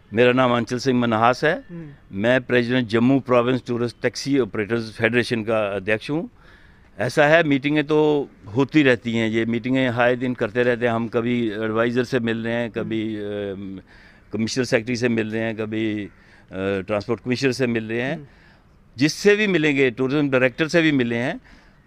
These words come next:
Speaker 1: जिससे भी मिलेंगे, ये लोग हमारी एक भी बात कहीं पर पहुंचाते नहीं हैं। आज तक किसी भी चीज़ का हमें कोई बेनिफिट नहीं दिया है।
Speaker 2: हम्म।
Speaker 1: मसलन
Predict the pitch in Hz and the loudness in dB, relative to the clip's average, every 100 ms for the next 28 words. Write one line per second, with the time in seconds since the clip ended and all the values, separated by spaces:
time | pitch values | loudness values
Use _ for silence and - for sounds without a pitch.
0 | 98 110 170 - 220 226 185 165 156 175 | -4 -2 0 2 4 4 4 2 2 0
1 | 196 247 - - 135 170 170 170 165 151 | 0 -6 -16 -8 2 2 4 4 4 2
2 | 147 147 160 165 160 143 147 143 160 156 | 2 2 2 2 -2 -2 -2 -2 -4 0
3 | 127 127 127 135 139 131 131 123 123 131 | 2 4 2 0 -2 -2 0 0 0 0
4 | 123 117 107 107 98 107 98 87 82 - | 0 -4 0 -2 0 -4 -4 -8 -14 -20
5 | - - 113 131 135 151 160 147 135 123 | -20 -8 0 0 0 -4 -4 -10 -10 -6
6 | 151 165 165 165 143 143 143 127 147 135 | -4 -4 -2 -4 -4 -2 -2 0 -2 0
7 | 127 131 117 123 139 151 131 123 120 113 | -2 -4 -4 -2 0 0 0 -2 -2 -4
8 | 104 107 98 98 87 90 - - 156 143 | -6 -8 -6 -8 -8 -12 -18 -20 -20 -20
9 | - - 101 147 151 175 170 170 | -20 -10 0 2 4 2 2 0